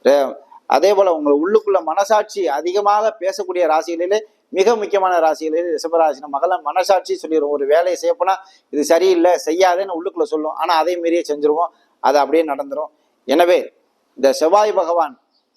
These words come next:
உங்களுடைய நட்சத்திர அதிபதியாக வர, வருவதனால் சொந்த வீடு வாங்கலாம். வீடை வந்து ரினோவேஷன் பண்ணிக்கோங்க.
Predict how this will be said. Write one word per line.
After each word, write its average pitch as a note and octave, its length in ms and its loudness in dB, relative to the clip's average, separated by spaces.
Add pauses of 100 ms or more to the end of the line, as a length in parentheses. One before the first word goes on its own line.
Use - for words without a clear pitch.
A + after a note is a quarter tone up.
உங்களுடைய D#3 680 0 (140)
நட்சத்திர G#3 560 0
அதிபதியாக F3 640 -2
வர, D3 420 -2
வருவதனால் E3 500 -2 (340)
சொந்த G3 400 2
வீடு E3+ 420 -2 (200)
வாங்கலாம். D#3 420 0 (380)
வீடை F#3 240 2
வந்து E3+ 180 -2
ரினோவேஷன் E3+ 420 -8
பண்ணிக்கோங்க. D#3+ 420 -4